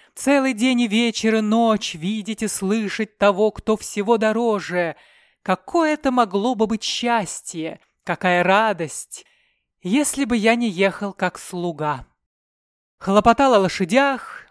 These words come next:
ужинал на кухне, спал в конюшне, не смел ни поцеловать, ни нежно поговорить с моей Луизой, которая к тому же жаловалась всю дорогу на головную боль.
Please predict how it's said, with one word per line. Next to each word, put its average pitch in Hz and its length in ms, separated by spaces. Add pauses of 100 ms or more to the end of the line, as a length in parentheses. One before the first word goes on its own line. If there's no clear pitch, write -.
(120)
ужинал 190 440
на 180 120
кухне, 240 640 (320)
спал - 340
в - 120
конюшне, 247 840 (240)
не 233 160
смел 277 360
ни 294 100
поцеловать, 240 880
ни 233 80
нежно 240 320
поговорить 208 600
с - 80
моей 214 260
Луизой, 190 720 (280)
которая 233 360
к - 80
тому 220 260
же 190 140
жаловалась 202 560
всю - 200
дорогу 190 380
на 180 100
головную 170 520
боль. 151 420